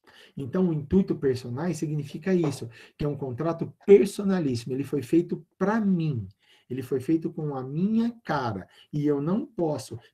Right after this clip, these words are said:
pedir equiparação contratual contra quem quer que seja. Por quê?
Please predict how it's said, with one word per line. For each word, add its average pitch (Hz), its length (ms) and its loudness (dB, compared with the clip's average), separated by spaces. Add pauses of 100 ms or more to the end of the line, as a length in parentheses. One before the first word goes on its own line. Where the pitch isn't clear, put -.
pedir 160 500 2
equiparação 147 840 -2
contratual 127 840 -2
contra 156 340 -2
quem 247 360 0
quer 139 300 -2
que 113 160 -8
seja. 170 520 4
Por 254 240 0
quê? 156 280 2